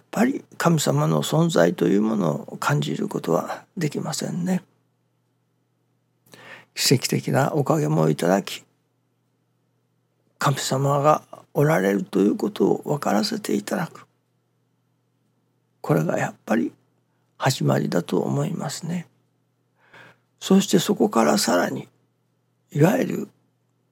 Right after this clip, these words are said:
おかげをいただく体験を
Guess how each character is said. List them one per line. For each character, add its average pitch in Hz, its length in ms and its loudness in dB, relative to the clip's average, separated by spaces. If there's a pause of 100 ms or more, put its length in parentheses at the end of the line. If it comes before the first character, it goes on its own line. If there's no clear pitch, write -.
(440)
お 143 80 -4
か 175 180 4
げ 170 120 4
を 196 240 2
い 175 100 0
た 196 140 2
だ 196 160 4
く - 180 -16
体 - 260 -2
験 - 380 0
を - 160 -2